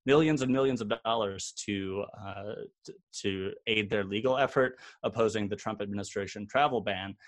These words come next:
And that's the kind of thing that they, they might have not been able to do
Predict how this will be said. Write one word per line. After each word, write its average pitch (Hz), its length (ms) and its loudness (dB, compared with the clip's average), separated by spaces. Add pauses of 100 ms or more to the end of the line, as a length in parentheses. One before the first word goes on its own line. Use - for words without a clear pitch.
(220)
And 135 100 2
that's 160 160 4
the 143 100 -2
kind 147 380 0
of 160 120 -6
thing 151 240 0
that 165 160 -2
they, 104 340 4 (160)
they 127 140 6
might 190 240 4
have 196 160 2
not 160 240 4
been 156 80 4
able 151 200 4
to 127 100 2
do 113 380 2